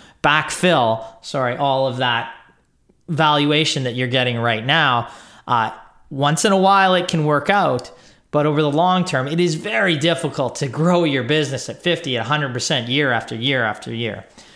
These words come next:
Uh, you're not buying it at an effective price many times when you see a, this, when you see exuberance for a, I can't call it a sector, it's just a way of going public, but people are lumping spacs in together,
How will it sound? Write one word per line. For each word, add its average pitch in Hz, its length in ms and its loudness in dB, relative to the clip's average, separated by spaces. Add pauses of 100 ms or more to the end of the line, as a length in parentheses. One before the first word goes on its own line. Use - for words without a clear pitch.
(320)
Uh, 123 180 -4
you're 139 160 2
not 175 360 4
buying 147 320 2
it 131 80 0
at 127 160 0
an 120 40 -2
effective 120 460 -2
price 120 340 -2
many 120 240 -2
times 117 360 -2
when 120 160 -4
you 117 100 -2
see 123 480 -2
a, 123 220 -6
this, 123 520 -4 (180)
when 131 260 -4
you 127 100 0
see 139 320 -2
exuberance 123 960 -2
for 131 480 -2
a, 110 380 -6 (340)
I 127 140 0
can't 160 320 0
call 156 260 4
it 123 60 0
a 117 60 2
sector, 135 460 0
it's 127 160 -2
just 139 200 -4
a 120 60 0
way 113 260 0
of 117 120 -4
going 117 280 -2
public, 131 400 -4
but - 320 -8
people 127 280 -6
are 113 80 -2
lumping 117 460 -4
spacs 120 540 0
in 117 140 -4
together, 110 540 -2